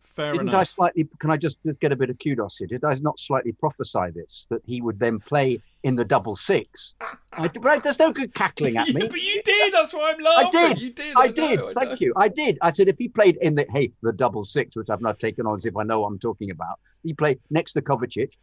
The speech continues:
Speaker 2: he
Speaker 1: Do you
Speaker 2: would
Speaker 1: know
Speaker 2: be
Speaker 1: what?
Speaker 2: the,
Speaker 1: Do you know
Speaker 2: he
Speaker 1: what?
Speaker 2: would be the playmaker. He'd
Speaker 1: I
Speaker 2: be the playmaker.
Speaker 1: If we had,
Speaker 2: Yeah.
Speaker 1: you know, I've invented a new, a new formation. It's the triple six. If we, if we had a triple six,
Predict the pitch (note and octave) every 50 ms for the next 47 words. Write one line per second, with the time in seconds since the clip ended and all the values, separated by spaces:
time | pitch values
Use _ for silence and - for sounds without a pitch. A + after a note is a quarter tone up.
0 | _ _ - D3+ F3 E3+ F3+ A3 G#3 G#3 C#3+ C#3 C#3 C#3 E3+ G3+ - - F3 E3+
1 | F3+ F3+ F#3 G3+ G3 F#3 E3 A3 G3+ B3 B3 - C#4 D4 D4 C4+ A#3+ G3 D#3+ -
2 | B2 G2+ - - F#3 F#3 - B3+ B3 A#3 A#3+ A3 G#3+ G3 E3+ C#3 A#2+ A2 - A2+
3 | F#2 F2 - _ _ - D#3+ - - A3 F#3+ F3+ F#3 F3 D#3 A#2 G#2+ - _ -
4 | E3 D#3 D#3+ D3+ C3+ - D3+ E3 - G3 F3+ F3 D3 D#3 C3+ D3 D3+ D3 D3+ D#3+
5 | D#3+ D#3 D3+ D3 C#3+ - - _ _ - C#3+ C#3 C#3+ C#3+ C3 - - D3 C#3 C#3
6 | C3+ C3 - - A#2 A2 A2 G2+ - - - - - - F#3+ F#3 - - C3+ A#2+
7 | - - B2+ G#2 - - - - - - _ _ _ _ _ _ _ _ - -
8 | - D#3+ F3+ F3 G#3 G3 - E3+ D#3 D3+ - A#3+ G#3+ F#3+ G3+ G3 F#3+ F#3+ F#3 D3+
9 | - - - - G#3+ F#3+ - E3+ D#3+ D3 A#2+ - E3 B2+ A2 - - - - -